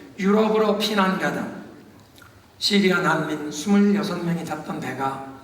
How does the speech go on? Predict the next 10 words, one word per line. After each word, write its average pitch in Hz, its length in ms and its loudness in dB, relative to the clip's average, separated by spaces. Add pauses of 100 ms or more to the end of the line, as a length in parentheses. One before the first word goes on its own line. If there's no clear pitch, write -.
(240)
파손이 - 440 -4
되어서 - 360 -8 (1400)
이 - 180 -6
아일란 190 880 2 (200)
크로디라는 170 920 -2 (280)
세 185 260 -4
살 175 300 2
배기 156 240 -2
사내아이가 143 560 -4 (2000)
해변가에 143 720 -4